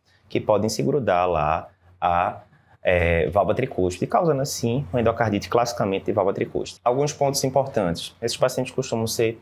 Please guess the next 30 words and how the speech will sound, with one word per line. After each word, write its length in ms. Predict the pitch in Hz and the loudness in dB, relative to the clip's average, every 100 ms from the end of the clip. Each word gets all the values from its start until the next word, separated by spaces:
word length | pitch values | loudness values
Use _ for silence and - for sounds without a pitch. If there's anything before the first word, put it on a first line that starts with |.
| - | -4
bem 240 | 165 180 | 0 0
jovens, 500 | 135 107 117 123 110 | 2 2 2 -2 -4
né, 180 | 107 143 | -2 -2
sem 260 | 147 135 156 | -2 -2 0
comorbidades. 920 | 147 139 131 107 85 85 113 - - _ _ _ _ | 0 0 0 2 2 2 -2 -8 -18 _ _ _ _
A 120 | 104 | 0
endocardite 520 | 110 123 131 117 131 | 2 2 2 0 -2
do 80 | 139 | 0
lado 200 | 120 117 | 0 0
direito 460 | 117 101 85 82 - | 0 2 2 0 -4
costuma 320 | 107 - 107 | -4 -2 -2
ser 160 | 101 101 | 0 0
menos 320 | 104 131 139 | 2 2 2
grave 340 | 98 87 90 - | 2 2 2 -2
do 80 | |
que 140 | 90 92 | -4 -2
a 320 | 90 90 92 | -2 -2 -2
endocardite 420 | 90 90 82 76 | -2 -2 -4 -6
do 60 | - | -6
lado 120 | 87 | -6
esquerdo, 460 | - - 82 98 131 - | -6 -4 -2 -2 -6 -6
mas 520 | 147 135 90 76 - _ _ | -2 2 2 -2 -8 _ _
não 340 | 139 113 117 156 | -4 0 2 2
menos, 500 | 113 104 131 139 - | 2 2 0 -2 -8
né, 540 | - 101 131 117 101 - | -2 2 4 4 2 0
a 40 | - | 0
endocardite 460 | 98 95 98 87 | 0 0 0 -2
é 40 | 110 | -2
uma 40 | |
das 180 | 104 - | -4 -4